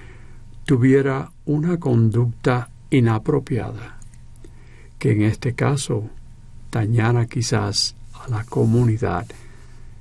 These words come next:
eso es lo que tenían que hacer. Sin embargo, algo que nos ayuda a resolver algo con una persona, ah, que sea conocida o un amigo o una amiga,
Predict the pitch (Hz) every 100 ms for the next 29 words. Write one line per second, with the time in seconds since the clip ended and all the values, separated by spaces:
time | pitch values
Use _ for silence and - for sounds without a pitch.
0 | - - 117 - 120 107 110 110 120 -
1 | 120 113 95 104 110 - - - - -
2 | - - - - - - - - - -
3 | - - - - - - - - - 185
4 | 214 160 107 92 - - - - - -
5 | - - - - - - 143 185 170 196
6 | 190 - - 120 113 - 117 113 127 135
7 | 131 - - 123 113 123 120 139 120 113
8 | 110 104 - - 135 160 156 120 92 87
9 | - - - - - - - 104 107 117
10 | 120 110 - 156 151 143 139 139 - -
11 | - - - - - - - 110 - -
12 | - - - 107 120 117 117 120 104 107
13 | 147 139 117 107 107 107 104 104 117 113
14 | 107 123 117 117 104 113 - 110 120 110
15 | 113 123 120 110 120